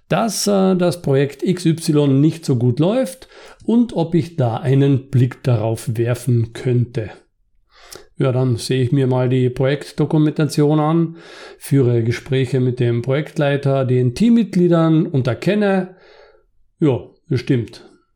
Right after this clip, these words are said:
Das Projekt <laughs> läuft wirklich nicht gut, nicht gut. Vielleicht sogar ganz schlecht. Ja, und manche Projekte laufen richtig gut, sind voll in Zeit, das Budget wird eingehalten und die Qualität scheint auch zu passen.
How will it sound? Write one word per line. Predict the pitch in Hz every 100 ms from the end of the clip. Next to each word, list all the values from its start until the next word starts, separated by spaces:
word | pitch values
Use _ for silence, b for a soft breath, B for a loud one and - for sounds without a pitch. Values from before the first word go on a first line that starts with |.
| -
Das | 131
Projekt | - 123 135 -
<laughs> |
läuft | 139 -
wirklich | 151 127 131
nicht | 127 120 -
gut, | 117 107 - -
nicht | 139 117 -
gut. | 139 127 - - B B B B B B _ -
Vielleicht | - 120 -
sogar | 120 113
ganz | 110 131 123 110 -
schlecht. | - - - - - - _ _ _ - B B B B B B
Ja, | 196 226
und | 151 120
manche | 117 117 113 120 117 190
Projekte | 190 170 165 185 185 - 202
laufen | 175 139 139 147 - 147
richtig | 131 135 123 131 120
gut, | 135 175 254 - - B B B B
sind | - 196 143 -
voll | 147 143 127
in | 120 120
Zeit, | - 165 196 190 -
das | 123 -
Budget | - 123 160 180
wird | 185
eingehalten | 180 165 170 147 156 156 165 160 156
und | 165 139 120
die | 120
Qualität | - 127 117 113 131 143
scheint | - 139 135
auch | 147 143
zu | - 131
passen. | 127 113 - 113 -